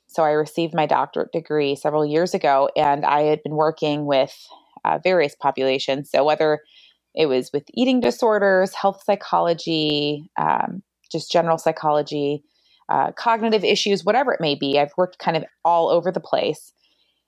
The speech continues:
And then I had my son, and my focus definitely shifted because I felt after I had my son,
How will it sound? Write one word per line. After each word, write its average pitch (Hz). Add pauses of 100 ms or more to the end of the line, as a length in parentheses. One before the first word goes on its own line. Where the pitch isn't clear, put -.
(100)
And 185
then 180
I 170
had 170
my 143
son, 170 (240)
and 165
my 156
focus 156 (140)
definitely -
shifted -
because 156 (120)
I 165 (160)
felt 135 (600)
after 151
I 151
had 143
my 143
son, 143